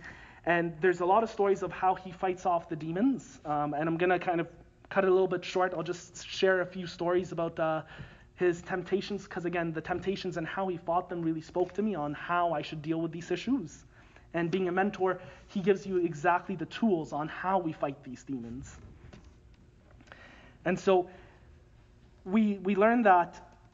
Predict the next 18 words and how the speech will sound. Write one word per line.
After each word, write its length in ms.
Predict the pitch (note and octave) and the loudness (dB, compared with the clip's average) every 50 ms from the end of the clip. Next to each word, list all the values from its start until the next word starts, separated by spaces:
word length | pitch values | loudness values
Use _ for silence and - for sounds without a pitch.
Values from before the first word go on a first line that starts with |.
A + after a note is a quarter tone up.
| - _ - | -20 _ 0
as 220 | - G3 G3+ G3 - | 2 2 2 2 -2
he's, 460 | - - A3 G3+ F#3+ F3+ E3 - - | -6 -4 -4 -4 -4 -6 -8 -10 -6
um, 360 | D#3+ D#3 D3+ D3+ D3 D#3 D#3 D3 - - - | -4 -4 -4 -4 -4 -6 -8 -10 -14 -6 0
fighting, 460 | G3 F#3+ F#3+ F#3+ F#3+ F#3 F3 E3+ E3+ - - - - | 0 2 2 0 -2 -4 -4 -6 -8 -14 -20 -16 -6
or 220 | D#3+ E3 E3 D3+ C#3+ - | -4 -2 -2 -2 -2 -2
a-, 60 | F3+ | -2
a-, 260 | G3 F#3+ F3 G3 G3 | -2 0 -2 -2 -2
after 260 | - G#3 G#3 - G#3+ G3 | -4 -8 -2 0 0 0
he's 280 | F#3+ - F#3+ F3 D#3 - | 0 -4 -12 -12 -6 -4
learned 260 | F3 F#3 F#3 F3 - - | -4 -4 -4 -4 -8 -12
these, 160 | E3+ D3+ C#3+ D#3 - D#3+ | -12 -12 -12 -14 -16 -12
these 180 | D3+ E3 D#3 - | -12 -12 -12 -6
virtues, 640 | - E3+ F3 E3+ - - D3 C#3 C#3+ C#3 - - - | -4 -4 -4 -4 -4 -8 -6 -6 -8 -8 -12 -20 -20
he 140 | - - F3 | -16 -12 -4
goes 200 | E3+ F3+ F#3 F3+ | 0 0 0 0
into 200 | G3 F#3 - F#3+ | -2 -6 -4 -4
the 40 | F3 | -2
deserts. 500 | E3 E3+ E3+ D#3+ E3+ E3 E3 E3 - | -2 -2 -2 -2 -4 -6 -6 -8 -14